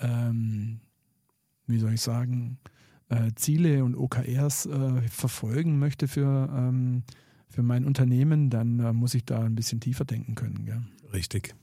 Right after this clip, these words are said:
Speaker 1: So wird's wahrscheinlich, glaube ich, auch sein. Oder wie siehst du das? Wo wird die Reise hingehen? Also die, ähm,
Speaker 2: K-I-Reise?
Speaker 1: die Spreu vom Weizen
Speaker 2: Die Spreu
Speaker 1: Reise.
Speaker 2: vom Weizen.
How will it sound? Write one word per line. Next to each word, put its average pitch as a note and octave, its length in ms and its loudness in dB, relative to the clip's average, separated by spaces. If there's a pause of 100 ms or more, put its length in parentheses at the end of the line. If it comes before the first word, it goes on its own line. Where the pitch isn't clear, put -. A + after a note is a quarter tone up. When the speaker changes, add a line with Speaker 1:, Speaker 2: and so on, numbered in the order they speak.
(460)
Speaker 1:
So D#3 200 2
wird's G#3 160 0
wahrscheinlich, F3 420 2
glaube C#3 280 2
ich, - 160 -4
auch C3+ 200 -2
sein. E3 280 -2
Oder C3+ 160 0
wie C3 80 2
siehst B2 280 -2
du C#3 100 -2
das? C#3+ 360 -2
Wo B2+ 140 2
wird C3 180 -2
die B2 80 0
Reise A#2 320 0
hingehen? A2+ 440 0 (220)
Also B2+ 140 0
die, A#2+ 300 2
ähm, A#2+ 100 -6
Speaker 2:
K-I-Reise? A2+ 580 2
Speaker 1:
die C3 80 6
Spreu - 380 -4
vom D3 180 2
Weizen E3 300 2
Speaker 2:
Die B2+ 100 4
Spreu A#2+ 160 0
Speaker 1:
Reise. B2+ 160 4
Speaker 2:
vom C3 160 4
Weizen. C3+ 400 -2